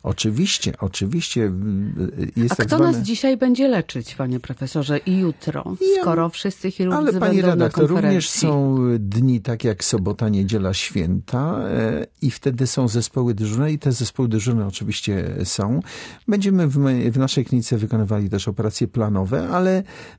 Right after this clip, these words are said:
Speaker 1: myślę, że, no, udział w takiej konferencji większej rzeszy chirurgów,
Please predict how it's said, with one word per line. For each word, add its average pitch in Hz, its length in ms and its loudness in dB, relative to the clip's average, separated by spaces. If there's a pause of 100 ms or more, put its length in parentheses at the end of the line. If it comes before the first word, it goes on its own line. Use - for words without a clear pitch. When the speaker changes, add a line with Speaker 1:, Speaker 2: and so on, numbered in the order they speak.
(200)
Speaker 1:
myślę, 185 360 0
że, 117 440 0
no, 123 200 0
udział 175 300 0
w 156 60 -12
takiej 143 240 -2
konferencji 131 640 0
większej 117 580 2
rzeszy 113 320 -4
chirurgów, 135 420 -2